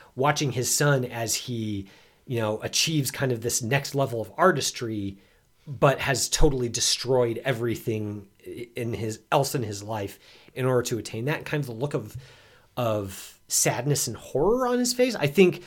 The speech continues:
nails that balance that Babylon was maybe looking for and doesn't find. That, yes, he achieves greatness,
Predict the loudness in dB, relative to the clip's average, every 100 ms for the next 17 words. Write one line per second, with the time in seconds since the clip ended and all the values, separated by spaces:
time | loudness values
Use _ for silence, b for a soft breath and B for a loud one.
0 | B B 0 4 8 8 8 6 2 2
1 | 2 -4 -6 -4 -2 0 -2 -2 -2 -2
2 | -2 -6 -2 -2 0 0 0 0 0 0
3 | -2 -2 0 0 0 -4 -2 0 0 -2
4 | -6 -10 -10 -12 -12 -12 -10 -10 b b
5 | b b 2 4 4 2 0 -4 0 0
6 | 0 -4 -4 -4